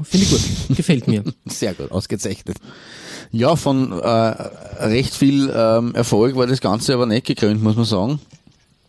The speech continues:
Speaker 2: Weil, äh, Werder hat in dieser Zeit, äh, insgesamt sechs Trainer verschlissen, ähm,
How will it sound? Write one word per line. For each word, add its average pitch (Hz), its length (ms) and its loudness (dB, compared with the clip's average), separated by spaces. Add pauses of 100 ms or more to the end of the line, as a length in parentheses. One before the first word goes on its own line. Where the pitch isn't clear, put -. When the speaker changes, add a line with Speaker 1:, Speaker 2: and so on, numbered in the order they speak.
(200)
Speaker 2:
Weil, 98 540 0
äh, 98 320 0
Werder 98 460 0
hat 107 440 -2
in 110 320 0
dieser 110 240 0
Zeit, - 500 -4
äh, 95 300 -2
insgesamt 113 380 -2
sechs - 320 -6
Trainer 107 280 -2
verschlissen, 101 540 -2 (960)
ähm, 104 520 2